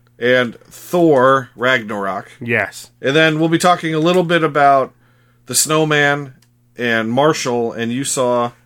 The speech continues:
Speaker 2: Uh, Only the Brave, Suburbicon, and Jigsaw.
Speaker 1: Jigsaw.
Speaker 2: Yes.
Speaker 1: Which I won't see.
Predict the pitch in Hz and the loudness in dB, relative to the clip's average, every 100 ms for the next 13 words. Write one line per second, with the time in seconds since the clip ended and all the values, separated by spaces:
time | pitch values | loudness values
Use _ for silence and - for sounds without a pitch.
0 | _ 156 147 156 180 196 208 180 196 185 | _ 0 2 4 6 6 4 4 4 6
1 | 180 185 185 - _ _ _ _ _ - | 6 4 2 -8 _ _ _ _ _ -6
2 | 147 160 190 190 185 180 175 175 185 190 | 0 4 4 2 2 4 4 4 2 0
3 | 151 _ _ _ _ _ _ - 185 123 | -4 _ _ _ _ _ _ 0 2 4
4 | 143 147 - 104 73 - - 117 120 110 | 2 2 0 0 -2 -4 -10 -6 -6 -4
5 | - 123 76 - _ _ _ - 127 87 | -6 -6 -10 -20 _ _ _ -6 -2 -2
6 | 143 143 180 208 233 185 202 143 | 0 2 2 4 2 0 -2 -2